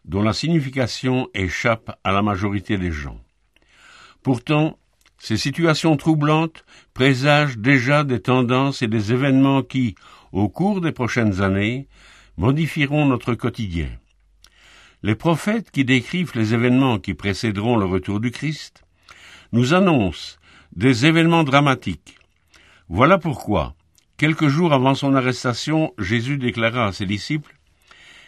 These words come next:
Et si ces jours n'étaient abrégés, personne ne serait sauvé, personne ne resterait vivant. »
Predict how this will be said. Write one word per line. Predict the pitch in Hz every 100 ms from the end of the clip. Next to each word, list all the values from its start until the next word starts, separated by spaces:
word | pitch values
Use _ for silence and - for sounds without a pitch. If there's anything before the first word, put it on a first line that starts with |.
| _
Et | 117
si | 113 196
ces | 160 185
jours | 143 165 170 117 92 90 -
n'étaient | 110 123 123 131 117 - - _ _
abrégés, | 165 165 147 95 104 117 - _ _ _ _ _ _
personne | 180 170 - 196 185
ne | 165
serait | - 151 147
sauvé, | - 120 92 76 65 - _ _ _ _
personne | 127 120 - 143 143 135
ne | 107
resterait | 110 120 113 110
vivant. » | 107 120 104 90 64